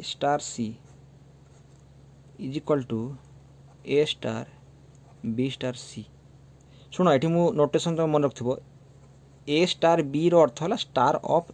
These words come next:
A B। ଏ ସମାନ ଲେଖୁଛି, ହେଲା? ମନେ ରଖିଥିବ। ତ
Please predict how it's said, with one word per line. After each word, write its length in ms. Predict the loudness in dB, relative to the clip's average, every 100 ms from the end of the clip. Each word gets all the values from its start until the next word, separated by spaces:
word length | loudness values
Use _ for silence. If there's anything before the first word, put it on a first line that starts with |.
| -6
A 40 | -6
B। 20 | -10 -20 -20 -14 -12
ଏ 20 |
ସମାନ 300 | -2 2 4 4
ଲେଖୁଛି, 220 | 0 -6
ହେଲା? 140 | -6 -6 -12 -20 -20 -20 -20 -20 -20 -20 -20 -20 -18 -10
ମନେ 120 | -10
ରଖିଥିବ। 220 | -10 -18 -20 -20 -20
ତ 20 | -10